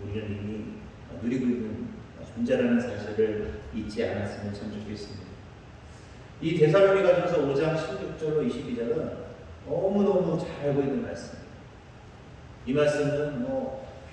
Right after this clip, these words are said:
평생에 수십 번, 수백 번, 어, 들어야 할 그 말씀이기도 하죠. 그런데 오늘 이 말씀을 우리는 정말 이 하나님의 말씀을 내 마음판에 새기고 이 말씀대로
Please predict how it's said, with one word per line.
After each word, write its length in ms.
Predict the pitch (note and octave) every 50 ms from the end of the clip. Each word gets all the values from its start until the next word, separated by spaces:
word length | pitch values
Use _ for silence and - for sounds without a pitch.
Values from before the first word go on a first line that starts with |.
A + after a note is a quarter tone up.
| - - -
평생에 500 | F#3 F3+ F3+ F3+ - - - - - -
수십 340 | - - E3+ D#3+ E3+ - D#3
번, 120 | D#3 D3
수백 340 | - - - F#3+ F#3 - -
번, 120 | - A#2 - - - - - - - - - - - - -
어, 320 | - - - - - - -
들어야 360 | - B2 A#2+ - G2+ G2+ -
할 260 | - - - - - - - - - - - -
그 100 | - - G#3
말씀이기도 540 | G3 - - - B3 - - G3+ F#3+ G#3+ -
하죠. 200 | A3+ A#3 - - - - - - - - - - - - - - - - - - - - - - - - - - - -
그런데 200 | E3 G3 G3 G3
오늘 220 | - G3 G3 G3
이 60 | F#3+
말씀을 1080 | - - D3+ - - - - - - - - - - - - - - - - - - - C3+
우리는 260 | C#3+ D3 D#3 D#3 D#3
정말 960 | - - - D3+ - E3 D#3 D#3+ D#3+ D#3 - - - - - - - - - -
이 20 | B2
하나님의 500 | - - F#3 F#3+ F3+ F3+ F3 E3+ E3 -
말씀을 460 | C3 B2+ B2+ B2+ B2+ C#3 C#3 C#3+ C3
내 120 | A3 B3 A#3+
마음판에 580 | - - - - - - - C#3+ C#3 C#3 C#3
새기고 880 | C#3 - E3 D#3+ - B2+ A#2+ C3 C#3 D3 D3 C#3 - - - - - - -
이 100 | A#2+ C3+
말씀대로 1000 | A#2+ - - A#2+ - - - D#3 D3+ D3 C3+ C3+ C#3+ C#3 B2 - - - - -